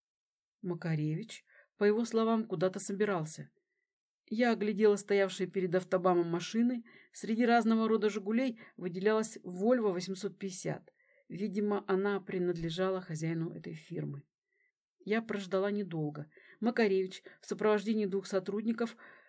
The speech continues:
которых яростно отчитывал, вышел на улицу и сел в Volvo. Машина набрала скорость, я завела мотор и направилась вслед за ней.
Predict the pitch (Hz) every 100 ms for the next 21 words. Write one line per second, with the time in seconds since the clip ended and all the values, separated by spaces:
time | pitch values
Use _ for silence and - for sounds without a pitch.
0 | _ _ _ 202 208 226 226 220 - 202
1 | 190 226 208 196 202 196 202 196 - 196
2 | - 175 170 - _ - 180 226 202 180
3 | 180 180 254 247 226 190 180 - 214 190
4 | 156 156 151 147 147 _ _ _ _ _
5 | _ 175 180 180 175 165 170 160 156 -
6 | 247 247 240 _ _ - - 226 226 220
7 | 226 214 214 - 233 - 185 180 196 196
8 | 190 185 196 175 156 165 156 147